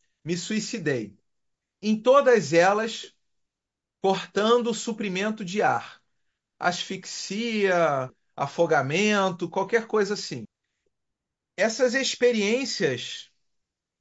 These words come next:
sistematicamente repetidas vão criando uma forma no meu perispírito que, numa próxima encarnação,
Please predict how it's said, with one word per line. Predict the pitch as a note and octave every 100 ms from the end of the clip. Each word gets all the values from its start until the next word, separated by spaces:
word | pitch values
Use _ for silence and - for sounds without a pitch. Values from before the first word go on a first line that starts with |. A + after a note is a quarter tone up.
| _ _ _ _ _ _ _ _ _ _
sistematicamente | - - A#3+ C#4 - A#3+ A3 A3+ - A3+ F3+ F#3 F3
repetidas | F3+ - D#3 - G#3 A3+ C#3+ B2 - - _ _ _ _ _ _
vão | B2+ D3 A#3+
criando | A3+ B3 A3+ C4+ D#4 A#3 A3+
uma | G#3+ F#3+
forma | E3+ - G3 A#3 A3+ G3+ F#3+
no | F3+
meu | E3 E3
perispírito | D#3+ D3 B2 - F#3+ G#3+ F3+ - A2 - -
que, | G#3
numa | G#3+ C#4+
próxima | D4 G#3+ A3 A3 G3+
encarnação, | F#3 F#3 F3+ D#3 - - F3+ A3 D3+